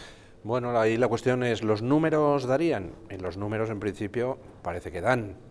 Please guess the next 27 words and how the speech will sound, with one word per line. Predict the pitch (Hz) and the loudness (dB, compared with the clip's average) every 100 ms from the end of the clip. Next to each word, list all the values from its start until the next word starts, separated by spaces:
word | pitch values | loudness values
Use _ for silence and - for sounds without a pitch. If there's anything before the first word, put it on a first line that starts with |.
| - | -16
eh, | 87 78 80 | -12 -12 -12
en | - | -12
el | 82 | -12
sentido | 95 80 92 95 | -12 -10 -8 -6
de | 95 | -6
que | 92 | -4
sumarían | 98 92 98 107 113 110 | -4 -2 2 4 2 0
ciento | 98 95 - 92 | 0 -2 -4 -4
setenta | 95 92 90 90 | -4 -6 -6 -6
y | 92 | -6
cinco, | 85 113 117 113 113 117 110 | -6 -8 -6 0 2 4 2
ciento | 104 104 | -2 -2
setenta | 107 107 104 | -2 -4 -4
y | 101 | -4
seis | 117 107 | -2 -2
diputados | 98 104 120 135 - - - - - | -4 -2 0 0 -2 -18 -20 -20 -16
raspados. | - - 85 85 - 123 98 90 - | -12 -6 -6 -6 0 0 2 -4 -8
Vox, | 87 110 - - | -2 0 0 -2
alguna | 104 107 104 | -6 -4 -6
encuesta | 98 104 110 | -6 -4 -2
ya | 101 | -2
le | 101 | 0
da | 98 | -2
el | 95 | -2
tres | 104 | -8
por | - 104 | -6 -4
ciento, | 120 113 113 123 | -2 -4 -4 -8